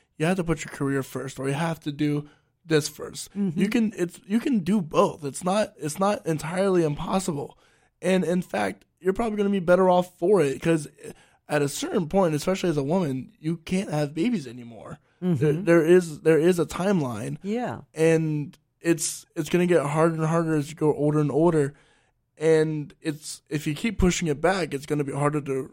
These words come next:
Speaker 1: harder and harder
Speaker 2: You
Speaker 1: to raise those
Speaker 2: lose the
Speaker 1: kids.
Speaker 2: op-, yeah, you lose the opportunity to do it.
Speaker 1: And lo-,
Speaker 2: Um,
Speaker 1: lose extra time with those kids. So if you, if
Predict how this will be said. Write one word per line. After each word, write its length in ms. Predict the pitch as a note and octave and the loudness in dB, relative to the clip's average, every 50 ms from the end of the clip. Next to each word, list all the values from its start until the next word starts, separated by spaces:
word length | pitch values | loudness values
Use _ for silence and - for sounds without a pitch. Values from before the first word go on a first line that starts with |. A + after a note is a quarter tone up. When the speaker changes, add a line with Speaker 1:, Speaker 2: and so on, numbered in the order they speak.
| _ - | _ -10
Speaker 1:
harder 280 | C#3 C#3+ C#3+ C3+ C3+ C3 | -4 -2 -2 -2 -2 -4
and 80 | C3+ | -6
harder 240 | C3+ C3+ C3+ C#3 C#3 | -4 -4 -2 -2 0
Speaker 2:
You 100 | C#4 C#4+ | 0 2
Speaker 1:
to 60 | C#3+ | 4
raise 160 | D3 F3+ G#3 | 6 8 8
those 20 | G3+ | 8
Speaker 2:
lose 140 | G3+ - - | 8 6 6
the 100 | G#3 G#3+ | 6 6
Speaker 1:
kids. 100 | G#3 G#3 | 6 6
Speaker 2:
op-, 360 | F#3+ F3+ F3 F3 - - - _ | 6 4 2 -2 -6 -10 -16 _
yeah, 420 | E3 F3 F3 G3 G#3 G#3 E3+ C3+ | -8 -4 0 0 2 2 2 0
you 240 | D3 D3 D#3+ E3 E3 | 0 0 -2 -2 -4
lose 320 | D#3 D#3 E3 F3 E3+ D#3+ - | -4 -2 -2 -2 -4 -4 -6
the 160 | E3+ E3 E3 | -4 -2 -2
opportunity 720 | D#3+ D#3+ - D#3 D3+ - - D#3+ D#3+ F3 F3 E3 F3 F3+ D#3 | -2 -2 -4 -8 -14 -14 -12 -8 -6 -6 -4 -4 -6 -6 -8
to 140 | - - | -10 -14
do 300 | C#3 - D3+ E3 E3+ E3 | -10 -8 -4 -4 -2 -4
it. 200 | D#3 D3+ - - _ _ _ _ _ _ _ _ _ _ _ _ | -4 -6 -8 -10 _ _ _ _ _ _ _ _ _ _ _ _
Speaker 1:
And 180 | - D#3+ D3+ D3+ | -14 -10 -6 -2
lo-, 120 | D3+ D3+ D#3 | 0 0 2
Speaker 2:
Um, 220 | D#3+ D#3+ D#3 D#3+ E3 | 2 0 0 0 2
Speaker 1:
lose 260 | F3 F3+ E3 C#3+ C#3+ | 2 2 0 0 0
extra 260 | C#3+ D3 D3 - D3+ | -2 -2 -2 -4 -6
time 320 | C3 D#3+ E3+ G#3 G#3 F3+ | -6 -4 -2 -2 0 0
with 240 | D#3 D#3+ A3+ - - | 2 0 0 -2 -4
those 220 | - - - - - | -10 -12 -10 -12 -12
kids. 260 | - - - - - | -12 -14 -14 -12 -6
So 100 | D3+ D3+ | -2 0
if 60 | D3+ | 0
you, 60 | D#3 D#3 D3+ C#3+ | 2 2 0 0
if 40 | C#3+ | 0